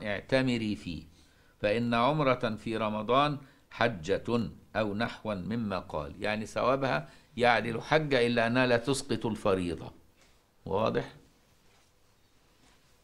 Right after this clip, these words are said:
باب استحباب دخول مكة من الثانية العليا اللي هي من جهة الشمال يعني، والخروج منها من الثانية السفلى يعني من جهة الجنوب،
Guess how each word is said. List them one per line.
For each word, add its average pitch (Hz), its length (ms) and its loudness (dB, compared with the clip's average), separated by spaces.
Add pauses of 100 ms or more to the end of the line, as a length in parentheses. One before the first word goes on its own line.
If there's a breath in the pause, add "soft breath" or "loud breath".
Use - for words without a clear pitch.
باب 139 240 4
استحباب 131 540 0
دخول 131 300 0
مكة 135 280 2
من 123 160 0
الثانية 127 460 2
العليا 147 500 4 (520)
اللي 104 160 -2
هي 117 60 4
من 117 160 0
جهة 131 220 -4
الشمال 110 480 -2
يعني، 78 240 -4 (1160 soft breath)
والخروج 135 500 4
منها 147 320 4
من 135 140 2
الثانية 139 520 2
السفلى 147 500 6
يعني 113 220 2
من 113 140 -2
جهة 131 240 4
الجنوب، 117 460 2